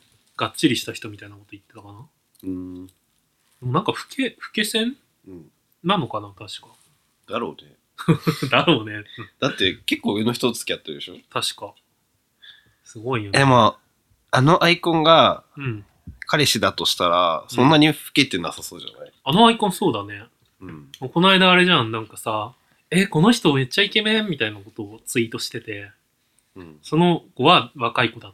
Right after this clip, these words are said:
Speaker 1: た。
Speaker 2: あー、そうなんだ。
Speaker 1: うん。
Speaker 2: でもさ、イケメンとさ、好きって違くない？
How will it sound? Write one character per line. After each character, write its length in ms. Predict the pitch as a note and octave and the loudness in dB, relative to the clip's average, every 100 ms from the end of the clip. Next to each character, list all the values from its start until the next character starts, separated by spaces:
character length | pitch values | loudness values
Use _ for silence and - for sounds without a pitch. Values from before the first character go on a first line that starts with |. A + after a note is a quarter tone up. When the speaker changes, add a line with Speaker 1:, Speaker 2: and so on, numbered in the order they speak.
| _ | _
Speaker 1:
た。 100 | _ _ - | _ _ -2
Speaker 2:
あ 240 | B2+ C#3+ | 4 4
ー、 40 | C#3 | 4
そ 120 | D3+ | 0
う 40 | |
な 120 | G#2 | -4
ん 60 | D2+ | -6
だ。 80 | - A#2+ | -16 -16
Speaker 1:
う 60 | |
ん。 300 | A2+ A2 G#2 | -14 -14 -6
Speaker 2:
で 80 | F3+ | -2
も 80 | D4 | 0
さ、 120 | A#2 | 2
イ 120 | A2 | 0
ケ 140 | - G4 | 0 -4
メ 140 | G#4 | -4
ン 80 | G4+ | -4
と 100 | G4 | -6
さ、 280 | - - G2+ | 0 0 0
好 80 | - | -6
き 140 | - | -14
っ 40 | |
て 100 | - | -14
違 280 | F2 - G2+ | -10 -8 -8
く 180 | - A2 | -10 -8
な 140 | G#2+ | -8
い？ 100 | A2+ | -8